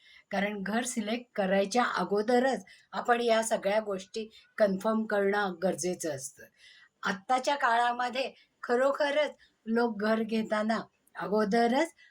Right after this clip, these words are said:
वास्तूमध्ये तज्ज्ञ असणाऱ्या लोकांकडून, अ, तो फ्लॅट किंवा ते घर किंवा तो प्लॉट पाहून घेतात की ज्याच्यामुळे त्यामध्ये दोष असणार नाही. पण आता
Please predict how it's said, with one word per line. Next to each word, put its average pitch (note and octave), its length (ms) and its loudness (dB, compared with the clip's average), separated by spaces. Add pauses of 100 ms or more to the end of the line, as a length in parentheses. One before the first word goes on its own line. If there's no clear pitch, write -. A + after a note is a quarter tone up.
(140)
वास्तूमध्ये A3 800 -2
तज्ज्ञ F#3+ 400 -2
असणाऱ्या G3+ 600 -2
लोकांकडून, G3+ 760 -6 (500)
अ, F#3+ 240 2 (720)
तो C4+ 160 4
फ्लॅट F3 680 -2
किंवा G3 240 0 (120)
ते C4 140 2
घर F#3+ 340 -2 (380)
किंवा A3 200 0
तो C4 300 0
प्लॉट F#3+ 420 0 (400)
पाहून G#3 280 -2
घेतात - 540 -8 (280)
की A#3 120 -2
ज्याच्यामुळे A3+ 640 0 (500)
त्यामध्ये G#3 540 2
दोष F#3+ 340 -2
असणार E3+ 440 -6
नाही. C3+ 200 -12 (400)
पण C#4 140 2
आता D4 340 2